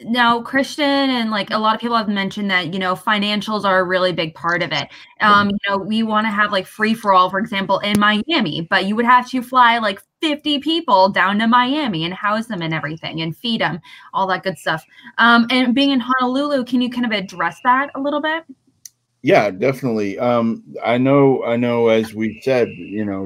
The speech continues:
Speaker 2: travel and stuff is restricted, but they already have things planned for Florida, Georgia.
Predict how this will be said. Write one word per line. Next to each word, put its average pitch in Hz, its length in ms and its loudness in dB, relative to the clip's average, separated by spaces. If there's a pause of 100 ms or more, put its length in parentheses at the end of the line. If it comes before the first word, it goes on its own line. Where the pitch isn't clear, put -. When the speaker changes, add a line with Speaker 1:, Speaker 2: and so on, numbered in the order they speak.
Speaker 2:
travel 113 440 2
and 104 120 -6
stuff 101 300 -4
is 95 160 -8
restricted, 117 420 -2
but 107 160 0
they 117 260 2
already 120 320 2
have 117 340 2
things 104 300 -8
planned 113 440 -4
for 101 300 -2 (380)
Florida, 113 600 4
Georgia. 107 880 2